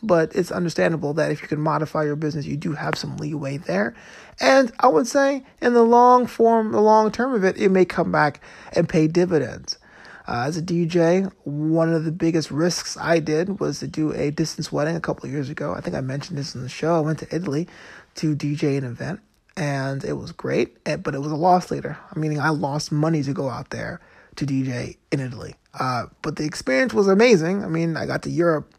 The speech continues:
on just, just by being booked for an event. Um, and I tried to go comfortably, and that's why it was a loss, right? I could have went to hostels and made out money on it.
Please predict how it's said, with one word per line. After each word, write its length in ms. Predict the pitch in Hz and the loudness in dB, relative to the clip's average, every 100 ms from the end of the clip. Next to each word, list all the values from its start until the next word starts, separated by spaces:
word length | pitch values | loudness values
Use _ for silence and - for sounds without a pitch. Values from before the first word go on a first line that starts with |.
| - | -10
on 260 | - 147 147 | -2 -2 -2
just, 240 | 185 170 - - | -6 -8 -10 -2
just 300 | 196 - - | 0 0 0
by 480 | 147 147 143 139 147 | 0 2 0 -2 -4
being 260 | 165 156 139 | -2 -2 -2
booked 320 | - 135 - | -6 -8 -8
for 220 | - 131 | -6 -4
an 80 | 135 | -4
event. 360 | 127 160 160 - - - - - | -2 0 0 -2 -14 -20 -18 -8
Um, 540 | - 143 139 135 208 - - _ _ _ - | 0 0 0 -4 -10 -18 -20 _ _ _ -2
and 140 | 156 | 0
I 60 | 147 | 2
tried 260 | - 147 | 0 -2
to 60 | - | -2
go 120 | 143 | -4
comfortably, 520 | 131 160 147 147 147 | 0 -2 0 -2 -2
and 80 | 139 | -2
that's 160 | 131 - | -2 -2
why 100 | 131 | -2
it 80 | |
was 100 | - | -4
a 60 | 131 | -4
loss, 380 | 139 151 - - | 0 0 0 -4
right? 200 | 127 170 | -2 0
I 60 | - | 0
could 180 | - 190 | 4 6
have 140 | 170 | 8
went 140 | 156 151 | 6 4
to 60 | |
hostels 480 | 135 156 127 147 139 | 0 -2 -2 -2 -2
and 140 | 139 | -2
made 160 | 143 143 | 0 0
out 240 | 143 123 | -2 -4
money 240 | 143 143 151 | -4 -4 -4
on 160 | 135 | -4
it. 160 | 135 135 | -8 -10